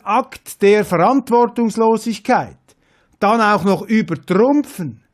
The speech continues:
indem sie sich eine moralische Herrenreiterallüre anschminken, die sich für berechtigt erachtet,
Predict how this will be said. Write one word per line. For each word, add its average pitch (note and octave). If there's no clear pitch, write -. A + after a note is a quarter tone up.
indem G#3
sie A#3+
sich A3
eine G3+
moralische F#3+
Herrenreiterallüre A#3+
anschminken, A#3+
die B3
sich G#3+
für A#3+
berechtigt A3
erachtet, A#3+